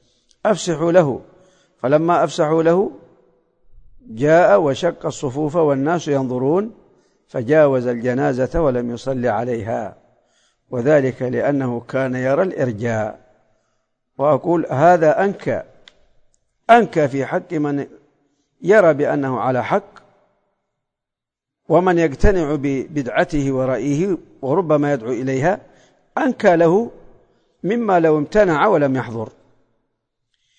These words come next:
وجاء في ترجمة الحسن بن صالح ابن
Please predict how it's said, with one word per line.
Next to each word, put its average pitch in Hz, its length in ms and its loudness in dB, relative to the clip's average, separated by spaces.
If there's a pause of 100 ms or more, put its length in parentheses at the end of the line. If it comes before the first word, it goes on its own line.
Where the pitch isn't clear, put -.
(220)
وجاء 160 360 4
في 175 140 0
ترجمة 180 500 0
الحسن 151 520 2
بن 131 120 -6
صالح 127 500 -6 (240)
ابن 143 240 -4